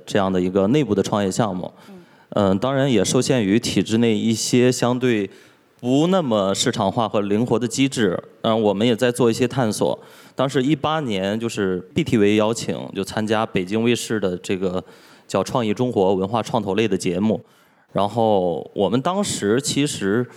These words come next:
Speaker 1: 跟现有的产品啊、产品线，包括内容项的东西，还是比较少的。更多的是说，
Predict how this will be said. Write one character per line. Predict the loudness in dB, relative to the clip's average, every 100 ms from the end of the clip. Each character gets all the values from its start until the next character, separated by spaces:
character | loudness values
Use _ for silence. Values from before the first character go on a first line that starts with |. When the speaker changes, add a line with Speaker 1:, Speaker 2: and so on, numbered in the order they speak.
| -20
Speaker 1:
跟 | -4 -2
现 | 0 0
有 | 2 0
的 | -2
产 | -4 -2 -4 -2
品 | -2 -4
啊、 | -4 -6 -4
产 | -4 -4
品 | -4
线， | -2 -2 0
包 | -2
括 | 0 0
内 | 0
容 | 0 -2
项 | -4 -2 -4
的 | -2
东 | 0 -2
西， | -2 -6 -8 -20 -20 -12
还 | -6
是 | 0 2 0 -4
比 | 0
较 | 0
少 | 0 -6 -6 -10
的。 | -14 -18 -20 -20 _
更 | 2 4
多 | 4 4
的 | 2
是 | 0 2 2
说， | 4 4 4